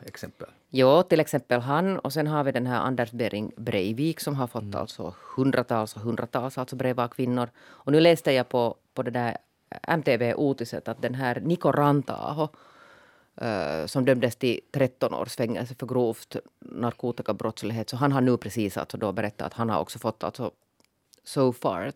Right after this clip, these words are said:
Speaker 2: tvåhundra, trehundra brev av kvinnor. Och det där, nu har de, och sen den här Sten Kristensen faktiskt, minns ni den här
Speaker 1: Danska
Speaker 2: polismördaren,
Speaker 1: filmen,
Speaker 2: danska,
Speaker 1: ja.
Speaker 2: så han gift, alltså han fick ju också, alltså överöstes med brev av, av kvinnor. Jag tror att i alla fall i något skede så gifte han sig med en finsk kvinna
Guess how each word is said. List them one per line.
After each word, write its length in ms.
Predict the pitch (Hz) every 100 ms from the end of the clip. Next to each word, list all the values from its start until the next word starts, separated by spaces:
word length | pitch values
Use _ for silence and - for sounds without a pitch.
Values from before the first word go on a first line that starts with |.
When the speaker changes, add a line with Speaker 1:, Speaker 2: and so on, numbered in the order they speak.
| -
Speaker 2:
tvåhundra, 440 | 143 127 127 123
trehundra 600 | - 135 117 131 127 147 147 _ _ _ _ _ _
brev 480 | 123 123 123 113 110 -
av 160 | 117
kvinnor. 600 | 110 - 131 131 143 165 156 _ _ _ _ _ _ _
Och 80 | 135
det 60 | 135
där, 140 | 139
nu 60 | 165
har 100 | 165
de, 140 | 147
och 180 | 131 147
sen 120 | 175
den 80 | 165
här 80 | 160
Sten 240 | - 165
Kristensen 640 | 175 185 - - - -
faktiskt, 360 | - 101 113 -
minns 200 | 135 123
ni 40 |
den 80 | 120
här 40 | 131
Speaker 1:
Danska 80 | 135
Speaker 2:
polismördaren, 880 | 143 123 - 123 110 98 131 117 113
Speaker 1:
filmen, 120 | 117 120
Speaker 2:
danska, 260 | 131 113
Speaker 1:
ja. 60 | 123
Speaker 2:
så 100 | 135
han 180 | 151 151
gift, 280 | 170 185
alltså 200 | - -
han 120 | 131 156
fick 200 | 147 107
ju 60 |
också, 340 | 101 - 120 - _ - - - - _
alltså 220 | - 127 135
överöstes 720 | 180 165 120 104 117 110 135
med 100 | 120
brev 260 | 127 117
av, 200 | 85 110
av 160 | - 117
kvinnor. 440 | 175 160 135 123 -
Jag 140 | 143
tror 80 | 170
att 200 | - -
i 60 |
alla 120 | 160 175
fall 160 | 156
i 40 | 151
något 240 | 165 151
skede 160 | 135 113
så 100 | 143
gifte 400 | 147 165 - 147
han 180 | 143
sig 180 | - 131
med 120 | 127
en 60 | 131
finsk 380 | - 131 - -
kvinna 340 | - 151 -